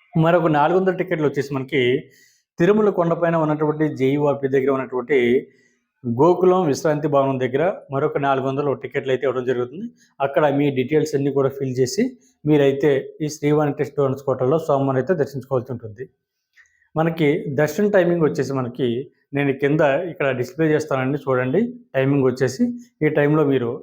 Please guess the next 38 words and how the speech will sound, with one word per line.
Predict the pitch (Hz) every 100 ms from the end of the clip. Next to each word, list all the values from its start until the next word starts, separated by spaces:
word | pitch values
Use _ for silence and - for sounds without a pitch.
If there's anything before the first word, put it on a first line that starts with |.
| _ _
ముందుగా | 147 151 160 180 127
అంటే | 135 165 151 151 208 - _ _ -
చాలామంది | - 151 175 180 170
మిత్రులు | 139 - 175
అడుగుతున్నారు, | 165 170 165 147 127
"శ్రీవాణి | 120 151 160 170 165
టెస్ట్ | 170 -
డోనర్స్ | 147 143 139
కోటా | 139 135
అంటే | 131 131 135 135 - _ _ -
ఈ | 156
రోజు | 170 190 185
టికెట్ | 165 175 165
బుక్ | 156
చేసుకుంటే | 165 160 165 180
ఈ | 165 143
రోజు | 165 165
దర్శనానికి | 151 147 156 156
వెళ్ళడానికి | 139 147 151 -
కుదురుతుందా?" | 135 139 139 127
అని. | 113 120 _ _ _
లేదండి, | 131 160 165 147 190
శ్రీవాణి | 185 139 147 147
టెస్ట్ | -
డోనర్స్ | 151 131 -
కోటాలో | 139 131 135 143 135 - _ _
మనం | 143 156 131
ముందు | 131 143
రోజు | 175 185 123 127 - _ _
టికెట్ | 156 - - 156
అయినా | 151 151
బుక్ | 139 127
చేసుకోవాలి. | 127 131 - 139
అంటే | 170 170
ఈ | 143
రోజు | 160 175
బుక్ | 147 151
చేసుకుంటే | 139 156 156